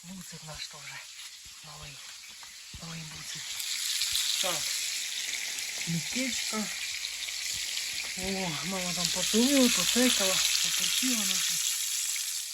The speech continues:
Я якраз пішов передіватися, на сто наше. Класне, бомбезне, бомба. Все, друзі,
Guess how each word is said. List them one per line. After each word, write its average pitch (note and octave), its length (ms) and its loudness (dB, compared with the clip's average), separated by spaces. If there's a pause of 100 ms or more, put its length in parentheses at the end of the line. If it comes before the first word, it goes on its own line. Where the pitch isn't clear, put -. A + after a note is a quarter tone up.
(120)
Я D#3+ 60 -8
якраз E3 240 -10 (100)
пішов D#3+ 240 -14
передіватися, E3 680 -14 (160)
на D#3 100 -14
сто - 240 -14
наше. G#3+ 360 -12 (2250)
Класне, D#3+ 440 -4
бомбезне, E3+ 840 -6 (280)
бомба. E3 360 -8 (4000)
Все, - 220 6
друзі, E3 560 10